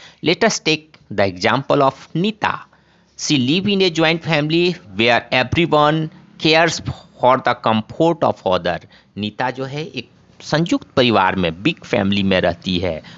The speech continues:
और वहाँ हर एक कोई जो है एक दूसरे का केयर करता है, ठीक है? She plays quietly when her grandfather rest। जब उसके ग्रैंडफादर रेस्ट करते हैं तो वो क्वाइटली जो है,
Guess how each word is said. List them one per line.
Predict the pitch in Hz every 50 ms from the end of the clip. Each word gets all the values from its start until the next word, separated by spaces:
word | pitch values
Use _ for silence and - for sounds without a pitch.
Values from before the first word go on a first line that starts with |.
| - -
और | 117 113 104
वहाँ | 95 101 - - 127 127 113
हर | - - 113 131
एक | 147 190 208 - -
कोई | - 123 117 110
जो | 95 104 104
है | 101 98 117 117
एक | - - 110 87
दूसरे | 87 87 92 87 - - 98 98
का | - - 135 151
केयर | - _ - 254 247 233 220
करता | - - 110 98 - - 98 95
है, | - - - 87 87 - - - - - - - _ -
ठीक | - 156 -
है? | - 214 151 87 - - - - - - - - - _ -
She | - - 165 160 - - 170
plays | 180 185 190 196 202 190 - - - - - - - - - _ - - - - -
quietly | 143 127 131 - - 170 175 202 226 226 - - - - - 123 90
when | 92 104 110 110 113 127 139 151 180 214 233 262 - _ _ _ _ _ _ _ _ _ - -
her | 110 107 107 98 - -
grandfather | 101 110 113 131 147 147 - - - - - - 107 104 107 104 139 151 180 185 185 - - - 117 101 104
rest। | 127 139 139 123 104 - - - - - - - - - - _ -
जब | 110 98
उसके | 95 95 - - 110 90
ग्रैंडफादर | - 95 98 101 107 - - - 104 98 101 127 127 - - 87
रेस्ट | 92 101 113 - - -
करते | - 156 147 135 - - 156
हैं | 160 156 170 175 190 202
तो | - - 117
वो | 101 92
क्वाइटली | _ - 110 110 120 135 135 - 165 - 170 170
जो | 156 156 143
है, | 139 135 139 143 -